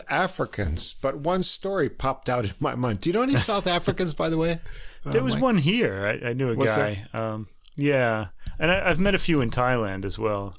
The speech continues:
Speaker 1: Oh, okay.
Speaker 2: Yeah, that's,
Speaker 1: Yeah.
Speaker 2: uh, it's not like
Speaker 1: I
Speaker 2: they're all over the place, but
Speaker 1: I
Speaker 2: I mean,
Speaker 1: haven't,
Speaker 2: yeah.
Speaker 1: uh, met any, uh,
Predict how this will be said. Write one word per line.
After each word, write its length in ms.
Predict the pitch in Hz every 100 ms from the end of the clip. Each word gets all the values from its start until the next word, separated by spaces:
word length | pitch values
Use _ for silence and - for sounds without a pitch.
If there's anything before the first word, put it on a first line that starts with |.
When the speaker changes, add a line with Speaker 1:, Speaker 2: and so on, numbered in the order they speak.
| -
Speaker 1:
Oh, 180 | 117 139
okay. 240 | - 92 - - - - - -
Speaker 2:
Yeah, 140 | 131
that's, 520 | 131 196 - - - -
Speaker 1:
Yeah. 80 | 185
Speaker 2:
uh, 40 | 175 135 151
it's 140 | 151 214
not 80 |
like 80 | 151
Speaker 1:
I 40 | 139
Speaker 2:
they're 240 | 110 90 - - - -
all 160 | 131
over 140 | 123 117
the 100 | 85
place, 260 | 90 87
but 200 | - 104
Speaker 1:
I 40 | 131
Speaker 2:
I 20 |
mean, 20 |
Speaker 1:
haven't, 240 | 165 165 - - -
Speaker 2:
yeah. 200 | 120 110
Speaker 1:
uh, 40 |
met 320 | 107 123 131 -
any, 380 | 113 107 107 110
uh, 300 | 98 92